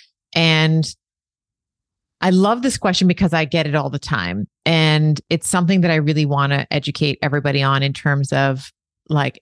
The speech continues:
yes, you can do both. You can gain muscle and you can limit fat gain. Um,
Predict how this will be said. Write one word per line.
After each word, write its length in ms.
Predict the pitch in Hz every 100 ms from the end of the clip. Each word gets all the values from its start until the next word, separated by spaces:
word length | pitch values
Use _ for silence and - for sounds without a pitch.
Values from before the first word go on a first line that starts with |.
| _
yes, 400 | 151 165 185 180
you 80 | 208
can 160 | 214
do 140 | 175 160
both. 300 | 139 - 143 -
You 140 | 170
can 240 | 170 196
gain 320 | 160 165 185 214
muscle 480 | 165 151 170 214 -
and 160 | 156 160
you 80 |
can 120 | 156 170
limit 440 | 156 147 165 - _ _
fat 320 | 143 123 -
gain. 420 | 120 98 160 247 - - - - _ 165
Um, 540 | 165 156 156 151